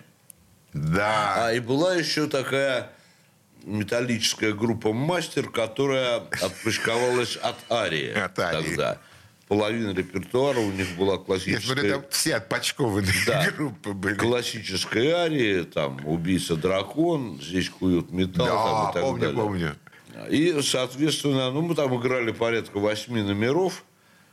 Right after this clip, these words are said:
Speaker 2: Это первые концерты, когда разрешили танцевать на танцполе в дворцах спорта. Потому что концерты, которые были до этого, это стоит отдельного рассказа. Концерты группы «Блиц»,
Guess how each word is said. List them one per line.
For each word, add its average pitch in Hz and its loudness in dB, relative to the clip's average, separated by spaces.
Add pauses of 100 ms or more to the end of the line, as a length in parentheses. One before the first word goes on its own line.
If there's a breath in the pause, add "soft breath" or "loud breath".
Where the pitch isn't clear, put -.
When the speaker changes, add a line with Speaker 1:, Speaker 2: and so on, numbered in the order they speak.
(160)
Speaker 2:
Это 104 0
первые 123 2
концерты, 113 -2
когда 101 0
разрешили 95 0
танцевать 90 0
на 73 -14
танцполе 71 -4 (120)
в - -20
дворцах 71 -4
спорта. - -10 (460 loud breath)
Потому - -20
что - -16
концерты, 95 -2
которые 95 -2
были 90 0
до 110 2
этого, 139 0
это 90 -2
стоит 87 0
отдельного 90 0
рассказа. 76 -2
Концерты 78 -4
группы 82 -2
«Блиц», 135 0